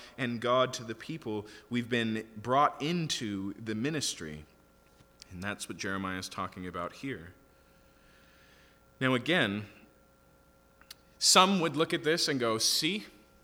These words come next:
Israel blows it. God brings about Jesus. He sets the Jewish people, the nation of Israel, aside, and he instead fulfills his promise in a greater way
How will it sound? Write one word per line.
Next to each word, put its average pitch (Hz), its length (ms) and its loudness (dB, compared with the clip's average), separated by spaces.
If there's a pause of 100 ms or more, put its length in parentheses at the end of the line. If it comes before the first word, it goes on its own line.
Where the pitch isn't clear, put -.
(840)
Israel 160 420 4
blows 123 360 -2
it. 233 120 -4 (1120)
God 139 280 6
brings 156 280 0
about 127 280 0
Jesus. 180 460 0
He 131 180 -4
sets - 440 4
the 131 140 -4
Jewish 170 420 0
people, 147 360 -4
the 117 100 -2
nation 151 400 2
of 143 140 -2
Israel, 143 360 0
aside, 120 480 0 (220)
and 110 140 -6
he 117 100 -4
instead 147 640 0
fulfills 151 840 -2
his 110 160 -4
promise 113 500 -2
in 104 80 -8
a 101 80 -6
greater 127 420 -4
way 117 360 -6